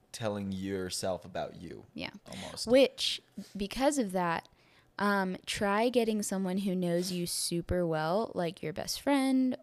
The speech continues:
Speaker 2: or your spouse or, um, you know, someone you have a very close relationship, like, like a mentor or something. Have them take the test for you.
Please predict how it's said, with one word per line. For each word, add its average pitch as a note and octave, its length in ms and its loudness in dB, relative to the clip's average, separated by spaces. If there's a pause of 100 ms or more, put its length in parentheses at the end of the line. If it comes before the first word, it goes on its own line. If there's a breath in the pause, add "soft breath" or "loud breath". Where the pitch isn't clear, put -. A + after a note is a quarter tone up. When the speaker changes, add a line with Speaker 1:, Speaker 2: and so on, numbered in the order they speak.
Speaker 2:
or E3 640 0
your E3+ 200 -6
spouse - 720 -2 (120)
or, D#3+ 460 -2 (580 soft breath)
um, E3 540 -2
you G#3 100 2
know, E3 140 0
someone A#3+ 440 2
you G3 120 0
have F#3 260 -2
a F3 60 -4
very E3+ 240 2
close F3 340 0
relationship, F3 480 -2
like, D#3 200 -6 (120)
like E3+ 240 -4
a D#3+ 60 -4
mentor G3 760 0
or F#3 80 -4
something. F3+ 560 -4 (460 loud breath)
Have G3+ 280 0
them G3 200 -2
take F#3+ 260 -4
the G3 80 -2
test F3+ 320 -4
for E3+ 240 0
you. C4+ 400 0